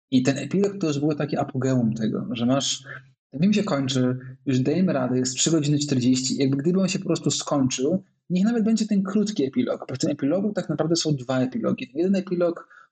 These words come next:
o tym, że Batman kupił bank, który miał w hipotece dom mamy Supermana, coś tam, wiesz, o co chodzi. To takie, okej, i, i Lex Luthor ucieka z więzienia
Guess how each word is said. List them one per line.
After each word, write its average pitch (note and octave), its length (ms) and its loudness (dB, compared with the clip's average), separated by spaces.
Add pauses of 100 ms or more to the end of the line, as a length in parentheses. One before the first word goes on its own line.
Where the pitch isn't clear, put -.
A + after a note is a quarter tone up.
o D3+ 120 0
tym, D3 220 2
że B2+ 220 2
Batman C3+ 580 0
kupił B2+ 300 0
bank, C#3+ 580 0 (560)
który C#3 540 2 (540)
miał C3 160 2
w C3 60 -6
hipotece C3+ 580 0
dom C3+ 460 2
mamy C3+ 280 2
Supermana, D3 960 -2 (300)
coś D3+ 360 0
tam, C#3+ 280 0
wiesz, D#3 120 2
o C#3 40 0
co C3 100 0
chodzi. B2+ 200 0
To D#3+ 100 0
takie, F3+ 380 0
okej, B2+ 460 -2
i, C#3 220 0
i C3+ 60 2
Lex D3 260 0
Luthor D3+ 240 0
ucieka C3+ 280 0
z B2 80 -8
więzienia D3+ 760 -4